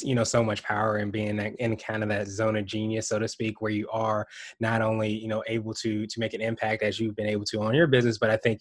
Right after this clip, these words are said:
being able to help out so many other people as well too. And you start to know that because these things sometimes will take off, not because you haven't been working,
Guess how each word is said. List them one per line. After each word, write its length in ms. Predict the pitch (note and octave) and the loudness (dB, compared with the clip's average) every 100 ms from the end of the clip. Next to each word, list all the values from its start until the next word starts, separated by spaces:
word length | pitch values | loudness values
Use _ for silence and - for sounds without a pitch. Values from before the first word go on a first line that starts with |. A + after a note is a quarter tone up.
| G#2+ | -2
being 220 | A#2 A2+ | 0 0
able 180 | G#2 G2+ | -2 -6
to 60 | |
help 200 | - A2 - | -6 -4 -2
out 140 | G2+ | -2
so 160 | - A2 | -2 -2
many 220 | G#2+ G#2+ | -2 -4
other 160 | G#2 | -4
people 300 | - A2+ G#2+ | -6 -8 -4
as 100 | G#2 | -2
well 160 | G#2 G#2 | 0 -2
too. 240 | - B2+ | 2 4
And 160 | A2 A2 - - | 4 2 -2 -4
you 80 | B2+ | 4
start 240 | - C#3+ D3 | 8 8 8
to 80 | |
know 260 | A#2 B2 C3 | 8 10 10
that 220 | A2+ G#2 | 10 6
because 520 | G#2+ A#2+ A2 G#2+ G#2 - - - - | 4 6 8 6 4 -2 -12 -6 0
these 200 | A#2 - | 2 6
things 360 | C3 B2+ B2+ - | 8 8 6 0
sometimes 440 | - B2+ A#2+ A2+ G#2+ | 4 4 6 4 4
will 160 | A2 | 2
take 360 | G#2+ - A2 - | 2 2 4 8
off, 400 | C#3+ B2+ A2+ - - - - | 10 10 8 2 -16 -20 4
not 180 | B2+ C3 | 6 8
because 680 | C3 B2+ B2+ A#2+ A2+ - - | 8 8 8 8 6 0 -8
you 200 | - A#2 | -2 -2
haven't 400 | - B2 C3 A#2+ | 2 4 6 6
been 120 | A2 | 6
working, 460 | A2 A2 A2+ A2 | 6 4 4 0